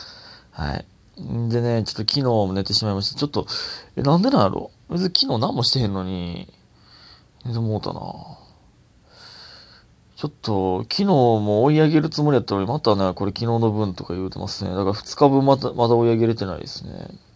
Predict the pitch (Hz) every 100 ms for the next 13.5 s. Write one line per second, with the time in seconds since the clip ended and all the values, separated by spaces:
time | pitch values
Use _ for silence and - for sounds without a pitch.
0 | _ _ _ - - - - _ 131 110
1 | 107 110 151 247 - _ - - - -
2 | - _ - - 139 160 170 104 98 -
3 | - _ - - - - - - - 117
4 | - 110 107 101 107 - - - 110 110
5 | - _ _ - - - - _ _ _
6 | _ _ - _ - - 104 104 92 95
7 | 95 95 98 113 - - - - - -
8 | - 107 127 120 117 147 151 113 101 104
9 | 101 50 - - - - - - - -
10 | 113 - - 143 143 123 120 113 110 101
11 | 120 113 104 - - - - - - -
12 | - - - - - - _ _ 117 113
13 | 117 110 - 107 -